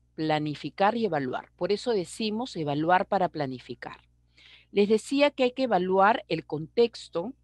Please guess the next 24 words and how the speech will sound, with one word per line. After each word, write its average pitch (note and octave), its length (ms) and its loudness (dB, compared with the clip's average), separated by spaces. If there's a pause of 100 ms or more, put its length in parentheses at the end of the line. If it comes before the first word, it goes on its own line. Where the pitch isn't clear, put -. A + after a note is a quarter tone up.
y E3+ 120 -4
también F#3+ 640 2
las E3 100 -2
necesidades E3 560 0
de G#3+ 60 0
aprendizaje G#3+ 600 -4
en G3+ 120 -6
función D#3 340 -8
del G3 140 -4
estándar F3+ 640 0
que E3 100 -4
plantea E3+ 800 0
el C#3+ 160 -6
grado E3+ 340 2
o E3 80 -2
el C3+ 120 -6
ciclo F3 340 -8
en E3 80 -8
el C#3 80 -10
cual D#3 200 -6
se - 120 -18
encuentra D3+ 400 -8
el D3 80 -6
estudiante. F3 720 -2